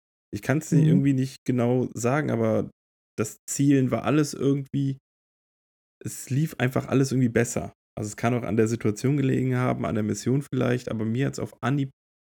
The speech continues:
Speaker 1: schon direkt mehr Spaß gemacht als der zweite Teil.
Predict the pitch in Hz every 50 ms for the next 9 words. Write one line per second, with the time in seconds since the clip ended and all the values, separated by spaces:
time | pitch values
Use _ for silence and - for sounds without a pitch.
0 | _ - 117 117 117 120 - - - 110 117 123 135 139 135 - - - 123 131
1 | 135 139 - - - 123 120 123 123 - - 110 - - - - - - 113 117
2 | 117 - 107 - - - - - 120